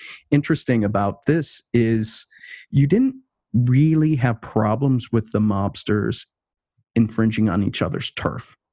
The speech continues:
Like, this is your speakeasy, this is my speakeasy, this is my neighborhood. Even though the Italians were mainly South Side and the Irish were mainly North Side, y-,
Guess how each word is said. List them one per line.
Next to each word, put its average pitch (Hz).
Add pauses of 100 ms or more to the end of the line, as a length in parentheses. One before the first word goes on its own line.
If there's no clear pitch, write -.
(120)
Like, -
this 107
is 95
your 110
speakeasy, 107
this 80
is -
my 92
speakeasy, 92
this -
is -
my 92
neighborhood. 101 (240)
Even 139
though 127
the 120
Italians 127
were 120
mainly 135 (180)
South 123
Side 123
and 113
the 113
Irish 107
were 110
mainly 107
North 180
Side, 110 (1300)
y-, 147